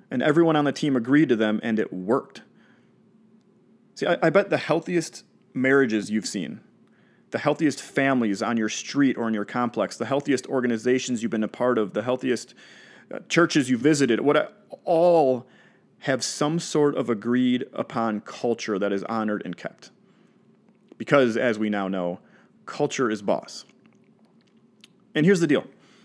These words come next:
There are places where we live and where we work and where we hang out where we naturally thrive because our values and beliefs align with the values and beliefs of that particular culture, and there ends up being loads of trust.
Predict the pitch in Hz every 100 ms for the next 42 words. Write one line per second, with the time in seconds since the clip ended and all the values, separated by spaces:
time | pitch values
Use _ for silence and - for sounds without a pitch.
0 | - _ _ _ _ _ _ _ _ _
1 | _ - 156 165 202 196 - 190 185 156
2 | 127 135 127 120 120 139 131 107 98 107
3 | 113 113 107 107 113 135 104 101 113 113
4 | 110 101 127 120 120 117 - 120 117 113
5 | - 131 123 127 135 135 139 127 107 -
6 | 123 120 117 90 90 104 123 107 104 113
7 | 120 123 110 104 113 117 104 - 127 110
8 | 120 120 104 92 98 104 98 104 104 101
9 | 101 95 98 104 - - 95 98 110 -
10 | 117 117 110 101 92 110 101 101 87 -
11 | - - 127 123 147 139 139 123 120 110
12 | 104 107 113 113 104 92 87 - - -
13 | - -